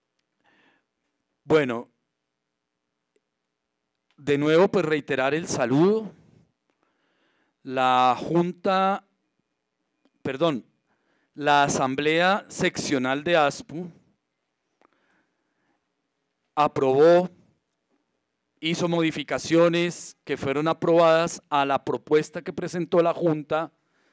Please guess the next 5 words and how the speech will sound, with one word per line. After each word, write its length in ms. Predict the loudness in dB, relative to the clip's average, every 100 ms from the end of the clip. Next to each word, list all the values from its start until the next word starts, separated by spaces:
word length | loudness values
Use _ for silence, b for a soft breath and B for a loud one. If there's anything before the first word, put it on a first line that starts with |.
| _
de 180 | -2 -2
pliego 460 | 0 0 0 4
de 80 | 2
peticiones 1000 | 2 -6 -8 -8 -2 -2 -2 -4 -6 -8 _ _ _ _ _ _ _ 2
a, 400 | 4 4 2